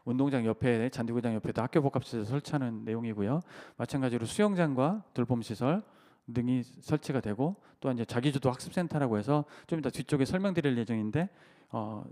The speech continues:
자기주도 학습센터까지도 서-, 설치가 될 예정입니다. 어, 요거는 이제 저희들이 이제 교육발전 특구 관련돼서 같이 연계된 사업 중에 하나가,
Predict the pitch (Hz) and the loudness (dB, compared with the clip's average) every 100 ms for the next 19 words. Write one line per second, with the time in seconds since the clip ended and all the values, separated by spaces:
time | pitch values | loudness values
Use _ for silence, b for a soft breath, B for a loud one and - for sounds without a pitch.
0 | - - 127 123 117 147 - 151 131 131 | -14 -8 -8 -6 -10 -10 -8 -6 -4 -4
1 | 120 117 120 156 - - - 143 139 139 | -4 -2 -2 -4 -6 -14 -2 0 2 2
2 | 131 - - 156 147 113 101 101 95 87 | 0 -6 -4 -2 2 0 0 -4 -8 -10
3 | 87 - - b b b _ _ _ _ | -10 -12 -20 b b b _ _ _ _
4 | _ _ _ _ _ _ _ _ _ _ | _ _ _ _ _ _ _ _ _ _
5 | _ _ _ _ _ _ _ _ B B | _ _ _ _ _ _ _ _ B B
6 | B B B B 139 143 135 131 151 175 | B B B B -2 4 4 6 6 8
7 | 202 196 170 160 170 170 156 147 - 170 | 8 8 8 8 8 6 6 6 12 12
8 | 180 208 180 - - 254 233 208 185 170 | 12 6 4 0 2 4 6 6 6 6
9 | 147 127 139 135 123 120 127 120 123 - | 6 6 6 4 2 2 2 2 -4 0
10 | 117 135 160 147 135 135 127 - - 123 | 2 4 4 4 2 0 0 -4 -6 -4
11 | 120 143 127 156 113 | -2 -4 -2 -2 -2